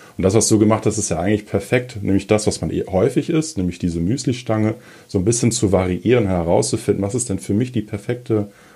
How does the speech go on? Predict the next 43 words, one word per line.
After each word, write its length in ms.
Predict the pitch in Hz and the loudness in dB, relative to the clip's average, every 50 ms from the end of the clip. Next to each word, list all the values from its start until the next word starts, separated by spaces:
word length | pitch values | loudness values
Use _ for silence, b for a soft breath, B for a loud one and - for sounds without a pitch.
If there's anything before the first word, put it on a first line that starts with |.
| B B | B B
Kombination, 1080 | - - 104 98 98 95 92 87 85 - - - - 107 104 101 113 135 151 165 160 B B B B B B B B | -4 0 2 2 4 2 2 2 0 -2 -4 -10 -4 -2 0 0 2 2 0 -2 -2 B B B B B B B B
weil 100 | - 92 | -4 -2
das 200 | 104 113 113 - | 0 0 -2 2
wäre 220 | 113 120 123 120 107 | 2 4 4 4 4
dann 160 | 110 110 101 | 4 4 2
danach 640 | 98 92 90 85 85 98 120 147 170 165 - - | 2 2 2 0 0 0 0 0 0 -2 -4 -6
nämlich 300 | 131 123 117 113 107 - | -4 -2 -2 -2 -2 -4
mit 240 | 110 95 - - - | -6 -8 -8 -10 -12
ohne 480 | - 147 123 131 131 131 120 113 113 104 | -2 0 0 2 2 2 4 4 4 2
große 360 | 98 101 104 107 104 - 107 | 2 2 2 2 2 0 -2
Mühe, 280 | 95 95 113 120 117 104 | 0 2 2 2 2 2
sag 180 | 104 101 92 | 2 0 -2
ich 140 | 90 - - | -2 -4 -4
mal, 60 | 90 | -2
umsetzbar. 840 | - 110 120 139 135 127 127 123 127 - - - 110 110 110 110 110 B B B B B | 0 0 2 2 2 2 0 0 -2 -4 -4 -2 0 0 0 -2 -4 B B B B B
Du 80 | - 110 | -4 -4
passt 340 | - - 110 113 - - | -2 -2 -4 -2 -2 0
also 200 | 113 101 98 98 | 0 2 2 2
dein 360 | 87 90 90 92 90 87 85 - _ _ _ _ _ - | 2 2 2 2 2 0 -2 -6 _ _ _ _ _ -18
Standardfrühstück 960 | - - - 101 113 110 104 101 - - - 113 98 - - 95 92 90 - | -8 -2 0 2 4 4 2 0 -2 -2 -2 -2 -2 0 0 -2 -2 -2 -2
so 160 | - - 90 | -2 -4 -4
für 200 | - - - - | -2 -2 -4 -2
in 100 | - 92 | 0 0
der 160 | 87 85 85 | 0 2 4
Woche 240 | 87 101 - - 98 | 4 2 4 4 0
auf 120 | 92 - | 0 0
dem 80 | - 90 | 2 0
Weg 140 | 87 - - | -2 -2 -2
zur 140 | - - - | -6 -4 -2
Arbeit 320 | 101 110 110 104 98 - | -2 0 0 0 -2 -2
zum 160 | - 104 95 | -2 -2 0
Beispiel 360 | 92 92 87 - - - - | 0 0 -2 -4 -6 -8 -6
an 280 | - 104 120 139 156 156 B B B B B B B B | -4 -2 0 0 0 0 B B B B B B B B
und 100 | - - | -2 -2
hast 140 | 90 - - | -2 0 2
dadurch 220 | 101 98 104 104 - | 2 4 4 4 2
schon 120 | 101 90 | 2 2
sehr 140 | 90 95 95 | 2 2 0
viel 200 | - - 104 101 | 0 -2 -2 -2
für 140 | - - - | 0 -2 -4
deine 260 | 95 87 87 85 82 | -2 0 0 0 -2
Gesundheit 480 | 87 80 85 85 87 - 90 78 - | -2 -2 -2 -4 -4 -4 -6 -10 -8
getan. 360 | - - - - - 90 104 | -12 -14 -14 -14 -16 -16 -16